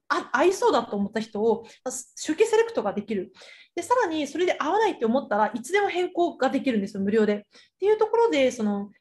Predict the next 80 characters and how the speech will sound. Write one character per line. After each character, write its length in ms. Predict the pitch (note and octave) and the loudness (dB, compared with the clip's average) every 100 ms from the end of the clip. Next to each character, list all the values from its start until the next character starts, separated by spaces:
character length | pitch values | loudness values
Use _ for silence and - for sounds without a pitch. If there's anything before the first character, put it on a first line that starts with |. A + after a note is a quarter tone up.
| _ | _
自 160 | G#3 A3 | -6 -2
分 140 | A#3+ | 0
に 80 | C#4+ | 0
合 60 | E4 | 0
っ 40 | |
た 100 | F4+ | -2
カ 120 | - | 0
ウ 40 | G#3+ | 0
ン 40 | |
セ 80 | G#3+ | 2
ラ 160 | G3+ G3+ | 0 2
ー 40 | |
を 100 | C#4 | 0
探 200 | B3+ G#3+ | 0 -4
す 160 | A3 A3 | -4 -8
っ 20 | |
て 160 | - C4+ | -6 -4
い 60 | |
う 40 | C#4+ | -4
と 80 | |
こ 80 | D#4+ | -2
ろ 100 | F#4 | -2
の 140 | F4+ B3+ | 0 -2
負 160 | C4 | 0
も 160 | A3 G3+ | 0 -2
一 140 | G#3 | -6
応 20 | |
解 180 | G3+ G#3+ | -8 -6
決 220 | G#3+ G#3+ | -6 -10
し 80 | G3+ | -10
て 80 | G#3+ | -10
い 60 | G#3+ | -8
る 80 | |
と。 200 | G#3 G3 - - - _ | -10 -12 -14 -20 -20 _
で、 120 | F4+ | -2
三 220 | D4 C#4+ C#4+ | -2 -2 -4
つ 120 | B4+ | 0
目 100 | C5+ | 0
で 140 | C#4+ | 0
言 140 | A3+ A#3 | -2 -2
う 40 | |
と、 300 | C4+ A#3 - - _ - | 0 0 0 -10 _ -4
あ 60 | |
の、 100 | G#3 | -4
カ 160 | G#3 D#4 | -4 -6
ウ 40 | |
ン 20 | G4+ | -2
セ 100 | A#4 | 2
リ 80 | A#4 | 4
ン 60 | A4 | 4
グ 80 | |
っ 20 | G#4+ | 0
て 100 | B3 | -2
ど 120 | E4 | -2
ん 20 | |
な 80 | F#4 | -2
サ 120 | C#4 | -2
ー 20 | |
ビ 80 | A3 | -4
ス 40 | |
か 60 | G#3 | -4
よ 140 | C#4+ | -2
く 60 | D#4+ | 0
わ 100 | F#4 | 0
か 100 | F#4+ | 0
ん 60 | G4 | 0
な 60 | |
い 20 | |
っ 20 | F4+ | -4
て 60 | C#4 | -6
言 80 | C4+ | -8
っ 20 | |
た 80 | E4+ | -8
こ 160 | - | -8
と 160 | F#4 G#4 | -2 -2
に 140 | F4 | -2
関 240 | - F#4+ G4 | -4 -4 -4
し 60 | |
て 100 | - | -2
も、 260 | A3 B3 | 0 0